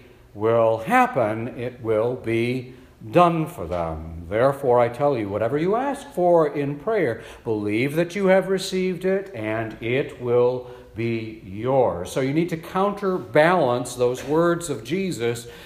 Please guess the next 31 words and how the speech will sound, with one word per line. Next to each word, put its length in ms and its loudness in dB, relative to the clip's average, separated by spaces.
with 160 -2
what 220 0
Dick 240 0
shared 400 0
with 160 -2
us 240 2
from 220 -4
the 100 -2
Epistle 560 -2
of 220 0
James, 560 2
that, 100 -6
of 160 -4
course, 640 2
our 160 0
disposition 1600 0
when 280 0
we 160 -2
pray 680 4
ought 320 2
always 420 4
to 100 -10
be 120 -2
one 180 0
of 120 -2
expectancy 1300 -2
and 220 2
of 200 -2
believing 520 0
in 300 0
God, 520 4